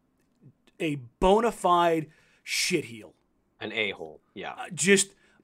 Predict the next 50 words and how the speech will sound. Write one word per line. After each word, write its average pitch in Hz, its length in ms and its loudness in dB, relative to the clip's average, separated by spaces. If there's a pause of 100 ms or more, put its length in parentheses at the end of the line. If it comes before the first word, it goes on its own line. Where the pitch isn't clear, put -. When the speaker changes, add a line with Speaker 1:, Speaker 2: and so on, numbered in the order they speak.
(160)
Speaker 1:
a 185 200 4 (180)
dude, 254 420 0 (160)
and 202 140 0
not 311 240 8
just 311 200 -2
on 240 280 -2
the 208 80 -4
floor. 190 380 -2 (920)
So - 180 2
when 202 240 4
kids 262 420 0
are 233 120 -2
out 214 280 0
there 175 420 -2 (260)
not 190 400 4
doing 226 260 2
what 220 100 0
they 208 80 -2
need 196 160 2
to 175 80 -6
do 175 220 -2
in 170 80 -4
practice, 160 540 -4 (220)
not 196 420 6
getting 233 200 0
in 226 80 -2
the 214 80 2
weight 190 260 2
room 180 200 -2
the 175 60 0
way 165 180 -2
they 160 100 -2
need 160 220 -4
to, 156 280 -6 (160)
not 196 300 2
putting 240 220 2
in 226 80 -2
the, 214 100 2 (140)
a-, 196 200 4
the, 185 220 -4
the 190 240 2
extra 214 380 2
work 185 360 4
afterwards, 170 540 -4
like, 160 180 -6 (320)
that 208 380 6
shit, - 320 -2 (140)
the 180 200 4
culture 196 520 -2
stuff. - 440 -16